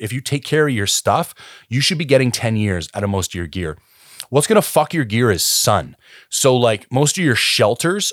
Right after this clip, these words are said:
are gonna take more of a shit kicking than your actual gear if you take care of your gear. All right, so that's all the leftover questions for rain gear. So now what we're gonna do is we're gonna jump right into that questions that people actually posted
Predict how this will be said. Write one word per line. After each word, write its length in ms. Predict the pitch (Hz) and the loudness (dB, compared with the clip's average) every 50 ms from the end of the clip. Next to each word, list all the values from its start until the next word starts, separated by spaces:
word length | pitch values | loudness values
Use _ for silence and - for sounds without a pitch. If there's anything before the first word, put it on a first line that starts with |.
| - - | -4 -2
are 120 | 110 110 | -2 -2
gonna 220 | 92 110 113 113 | 0 0 -2 -2
take 300 | 110 - - 113 101 - | -4 -4 -4 -4 -4 -4
more 240 | 101 101 107 107 107 | -4 -2 -2 -2 -2
of 60 | 107 | -2
a 60 | 95 90 | -2 -2
shit 340 | - - - 117 - - | -2 -2 -2 -2 -4 -4
kicking 500 | - - 151 143 - 165 165 180 180 160 - | -4 -6 -6 -4 -4 -4 -4 -4 -6 -6 -4
than 100 | 120 113 | -4 -2
your 140 | 104 104 104 | 0 0 2
actual 640 | 101 101 98 - - - 113 95 92 87 80 78 - _ _ _ _ - 76 | 2 0 0 -2 -4 -4 -4 -4 -4 -6 -6 -8 -14 _ _ _ _ -18 -10
gear 440 | - 107 147 156 135 95 73 78 78 - - - - _ _ | -4 -2 0 0 0 0 -2 -6 -10 -14 -20 -20 -20 _ _
if 160 | 117 101 104 | -8 -4 -4
you 80 | 104 | -6
take 240 | 98 - 117 95 - | -4 -4 -4 -4 -6
care 240 | - - 101 92 90 | -4 -2 -2 0 0
of 100 | 87 73 | -2 -4
your 120 | 73 71 | -8 -12
gear. 360 | 69 - 71 - - - - _ _ _ _ _ | -14 -16 -18 -18 -18 -20 -20 _ _ _ _ _
All 160 | - 139 147 151 | 2 4 6 6
right, 260 | 147 131 107 - - | 6 4 4 2 0
so 140 | - 131 123 | 2 4 4
that's 280 | 135 147 165 165 - | 4 4 4 4 4
all 100 | 175 165 | 4 6
the 80 | 151 135 | 6 4
leftover 480 | 127 139 147 147 - 165 160 139 143 | 4 4 2 2 2 2 4 4 2
questions 440 | - - 143 131 123 - 135 123 117 | 2 4 2 2 2 2 0 0 0
for 140 | - - 107 | 0 0 0
rain 320 | 95 104 107 110 113 107 | 0 0 0 2 0 0
gear. 380 | 92 95 92 92 90 90 87 95 _ _ _ _ _ - - - | 0 0 0 0 0 0 -2 -6 _ _ _ _ _ -10 -6 -2
So 100 | - 113 | 0 2
now 280 | 107 110 113 127 139 | 2 2 4 4 4
what 160 | 160 151 110 | 4 4 2
we're 100 | 123 120 | 2 0
gonna 200 | 110 110 110 110 | 0 2 0 0
do 380 | 95 98 101 101 98 98 98 - - | 0 0 -2 0 0 -2 -2 -4 -4
is 160 | 98 87 95 | -6 -4 -2
we're 100 | 101 98 | -2 -2
gonna 180 | 92 95 92 90 | -2 -2 -4 -4
jump 360 | 80 80 92 104 104 101 - | -4 -2 0 0 0 2 2
right 180 | 98 95 92 | 0 2 2
into 300 | 92 92 90 87 - - | 0 -2 -2 -2 -2 -2
that 180 | 87 82 85 - | -2 -2 -4 -2
questions 460 | - - 98 90 - - 98 87 82 | 0 0 0 0 0 -2 -4 -4 -4
that 100 | 87 80 | -6 -8
people 380 | - 101 90 - 92 87 - _ | -6 -8 -4 -2 -4 -4 -4 _
actually 540 | - 85 87 - - - 101 92 90 92 87 | -4 -4 -2 -2 -4 -6 -6 -6 -8 -10 -12
posted 580 | - - 87 82 - - - 85 80 78 85 | -10 -8 -8 -6 -6 -8 -8 -8 -10 -10 -14